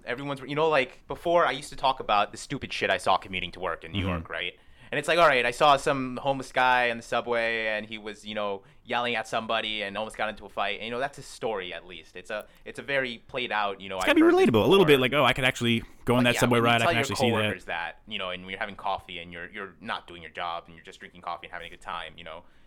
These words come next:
Speaker 1: they're gonna be like, "Oh, yeah, you know, that's, that's crazy. I saw
Speaker 2: Yeah.
Speaker 1: some crazy guy on the subway." You know, now we don't even have that. We're working from home.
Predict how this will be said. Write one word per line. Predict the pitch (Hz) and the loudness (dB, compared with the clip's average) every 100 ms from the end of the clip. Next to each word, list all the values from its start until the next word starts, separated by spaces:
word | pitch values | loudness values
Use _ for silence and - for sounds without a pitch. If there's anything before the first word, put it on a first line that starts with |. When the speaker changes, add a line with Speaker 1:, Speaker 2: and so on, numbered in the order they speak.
| _ - | _ -6
Speaker 1:
they're | 185 | -4
gonna | 175 | -2
be | |
like, | 170 | 0
"Oh, | 220 226 | 2 4
yeah, | 165 180 101 | 4 4 2
you | 92 | -2
know, | 101 107 156 | -4 -2 -2
that's, | 190 - | -6 -8
that's | - - | -10 -10
crazy. | - 101 98 113 123 | -6 -6 -4 -6 -4
I | |
saw | 403 | 0
Speaker 2:
Yeah. | - - | 0 0
Speaker 1:
some | 127 113 | -6 -10
crazy | - 131 123 | -8 -6 -2
guy | 127 | 0
on | 131 | -2
the | 127 | 0
subway." | 170 117 | 0 0
You | 95 | -2
know, | 127 | -2
now | 127 147 156 139 | 2 4 2 0
we | 143 | -8
don't | 147 | -8
even | 139 135 | -8 -6
have | 127 123 | -4 -2
that. | 98 90 78 | -2 -2 -4
We're | 95 | -6
working | 110 117 117 | -6 -6 -8
from | 113 | -10
home. | 101 95 | -6 -6